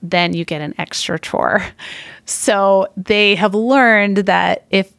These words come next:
it, it starts to build, you know, 'cause Paige, my youngest, will make three or four messes. And I'm like, "Oh, honey, like, <laughs> now we got a lot of work to do." So we'll give them little chores, like they have to clean the bathroom or,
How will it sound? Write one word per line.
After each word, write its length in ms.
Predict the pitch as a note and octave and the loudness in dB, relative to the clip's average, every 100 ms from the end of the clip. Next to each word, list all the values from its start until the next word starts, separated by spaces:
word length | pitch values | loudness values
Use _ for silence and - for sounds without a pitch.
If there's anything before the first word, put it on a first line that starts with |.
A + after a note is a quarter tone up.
| - | -8
it, 260 | G3 F#3 - | -2 -2 -2
it 160 | F3+ | -4
starts 340 | - F#3 F#3 - | 0 -2 -2 -4
to 100 | D#3+ | -4
build, 480 | E3 C#2 C2 E3+ G3 | -2 -2 -2 -4 -6
you 160 | F3+ E3+ | -2 2
know, 200 | D#3+ E3 | 2 0
'cause 260 | F#3 E3+ - _ | 0 -2 -6 _
Paige, 460 | - G3+ F#3 F3 - | -2 2 2 0 0
my 120 | F3 | 0
youngest, 580 | E3+ E3 E3 E3+ - - | 0 0 0 0 -2 -2
will 100 | F3+ | -2
make 320 | E3+ D#3+ - | 0 -2 -6
three 220 | - F#3 F3+ | -4 0 2
or 100 | - | 2
four 260 | F#3 F3 | 2 2
messes. 400 | F3+ E3+ - F#3 | 2 0 -2 -2
And 100 | F3 | 0
I'm 80 | D#3+ | -2
like, 200 | E3 D#3+ - | -2 -4 0
"Oh, 320 | F3+ E3+ E3 | 2 2 2
honey, 480 | E3 E3+ D#3+ - - _ - - F3+ | 0 0 -2 -4 -10 _ -14 -2 0
like, 200 | F3 E3 - | 0 -2 -4
<laughs> 100 | G3+ | -4
now 320 | F3+ F#3+ G3+ | 0 2 2
we 80 | F#3+ | 2
got 140 | F#3 | 2
a 80 | E3+ | 2
lot 220 | E3+ E3+ | 4 4
of 80 | F3 | 2
work 220 | - - | 0 -2
to 120 | - | -2
do." 800 | - - - - F4 F#4 D#4 B3+ - | 0 2 0 -2 -4 -6 -6 -8 -6
So 320 | - A3+ G#3 | 0 0 2
we'll 200 | G3+ A3 | 0 0
give 160 | G#3+ | 2
them 180 | G#3 G3 | 2 0
little 220 | F#3+ F#3 | 0 0
chores, 500 | F#3 G3 F3 F3+ F#3 | 0 0 2 2 0
like 260 | F3+ E3+ E3 _ | 0 0 -2 _
they 100 | G3+ | -4
have 160 | F3 E3+ | -2 -2
to 100 | F3+ | -4
clean 280 | - F3 F3 | -2 -2 0
the 80 | |
bathroom 920 | E3+ D#3+ D#3+ - E3+ E3+ E3 E3+ E3 | 2 2 0 -2 -2 0 0 0 -2
or, 300 | D#3+ E3+ E3+ | 0 2 0